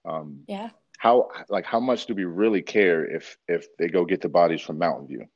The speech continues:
Speaker 1: right? Um, somewhere in our, somewhere in our socialization, we'd even say that those bodies needed to go because,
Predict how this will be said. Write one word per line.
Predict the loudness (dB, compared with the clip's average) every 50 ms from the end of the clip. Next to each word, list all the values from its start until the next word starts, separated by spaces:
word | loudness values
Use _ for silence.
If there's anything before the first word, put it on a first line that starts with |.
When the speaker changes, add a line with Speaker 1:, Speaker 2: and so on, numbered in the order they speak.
| _ _
Speaker 1:
right? | -4 -2 -2 -2 -2 -6 -8
Um, | -10 -8 -8 -8 -10 -14 -18 -20 _ _ _ _ _ -20 _ _ -20 _ _ -16 -8 -8 -6 -6 -8 -10 -14
somewhere | -8 0 0 0 2 2 2 2
in | 2 2
our, | 0 -2 -2 -4
somewhere | -4 0 0 0 4 4 4 4 4
in | 4
our | 2 0 -2 -2 -4
socialization, | -6 -4 -2 -2 -2 -2 -2 -8 -6 0 2 2 2 2 0 -8 -12 -10 -10
we'd | -8 -8 -6 -6
even | -6 -6 -8 -10 -10
say | -6 -2 0 0 0 0
that | -4 -4 -4
those | -2 -2 0
bodies | 2 2 2 2 0 -2 -6
needed | -8 -8 -8 -8 -8
to | -8
go | -4 0 0 0 0 -2
because, | -4 -10 -10 -6 -4 -4 -4 -6 -10 -18 -20 -20